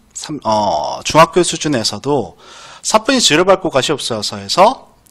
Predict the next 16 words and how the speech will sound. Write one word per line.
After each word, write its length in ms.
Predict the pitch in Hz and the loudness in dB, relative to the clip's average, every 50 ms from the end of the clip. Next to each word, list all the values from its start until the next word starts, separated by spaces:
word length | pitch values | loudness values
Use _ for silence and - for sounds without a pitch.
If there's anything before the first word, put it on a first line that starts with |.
| - - _ | -16 -12 _
사뿐히 440 | - - 196 202 - 320 302 302 | -2 -2 -2 0 0 -2 -2 2
밟는다는 520 | 262 214 160 147 139 131 127 117 110 113 127 | 4 4 4 4 4 0 0 0 -2 0 0
건 140 | 185 226 - | -2 -2 -2
가볍게 400 | - - 107 - - - - 202 | -4 -4 -2 -2 -2 0 0 0
밟는다는 520 | - 156 123 120 113 117 120 117 131 139 | 0 0 -2 -4 -6 -8 -8 -10 -8 -10
거죠. 320 | 123 98 - 143 180 208 _ _ | -8 -8 -6 -6 -8 -8 _ _
근데 180 | 107 110 117 | -10 -10 -4
지뢰 340 | 110 - - 123 - 190 202 | -2 -2 0 4 6 6 8
밟는다라고 680 | 202 202 190 180 165 156 151 135 127 117 113 - 104 | 8 6 4 4 0 0 2 2 2 2 0 -2 -4
하는 160 | 98 95 95 | -12 -12 0
건 160 | 113 165 226 117 - - - - - - _ - | 0 0 0 0 -8 -20 -20 -20 -20 -20 _ 0
위에서 340 | 120 147 180 185 - 120 | 4 4 4 4 4 0
눌러 300 | - 107 113 143 180 214 | -2 0 6 8 8 10
밟는다라는 640 | 202 202 190 190 180 175 165 156 143 131 131 135 135 | 10 8 8 8 6 4 6 4 6 4 4 2 0
표현이기 340 | 131 - 180 175 170 131 123 | -2 -2 0 0 0 -2 -4
때문에 540 | - 107 95 98 113 143 156 127 92 82 | -8 -8 -8 -6 -2 -2 -2 -2 -2 -6